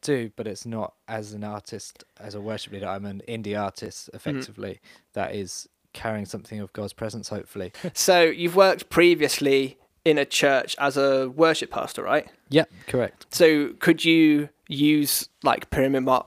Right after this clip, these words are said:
Speaker 2: Park sounds? Like, could you say that you did, like, a Pyramid Park worship set, or use your influences in music to, like, in worship?
Speaker 1: I don't see why not. I mean, some of the songs probably wouldn't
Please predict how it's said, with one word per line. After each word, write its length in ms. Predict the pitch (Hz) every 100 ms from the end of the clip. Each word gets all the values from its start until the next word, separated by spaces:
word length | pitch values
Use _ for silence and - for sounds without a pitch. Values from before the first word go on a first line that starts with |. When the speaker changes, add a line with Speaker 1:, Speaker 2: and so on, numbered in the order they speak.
| -
Speaker 2:
Park 420 | - 139 131 -
sounds? 500 | - - 135 139 165 135
Like, 120 | -
could 200 | 139 131
you 80 | 135
say 240 | 139 131
that 280 | 127 - -
you 140 | 135
did, 160 | 131 131
like, 160 | 127
a 40 | -
Pyramid 360 | - 131 131 -
Park 380 | 131 127 -
worship 400 | 135 135 123 -
set, 320 | - - 101 -
or 340 | - 127 120 123 - _ - _
use 480 | 185 147 139 131 - - - -
your 500 | 151 135 127 127 127
influences 560 | - 147 135 135 - 127
in 240 | 135 131
music 480 | 131 139 131 120 - -
to, 120 | 127
like, 300 | 120 - - _ _ _ _ _
in 200 | 139 131
worship? 500 | 139 135 - - _ _ _ - _
Speaker 1:
I 60 | 120
don't 160 | 143
see 160 | - 120
why 160 | 107
not. 340 | 110 123 90 - _
I 100 | 139
mean, 220 | 131 135
some 240 | 120 - 170
of 80 | 160
the 80 |
songs 320 | 147 156 139 123
probably 260 | 135 127
wouldn't 400 | 117 127 120 107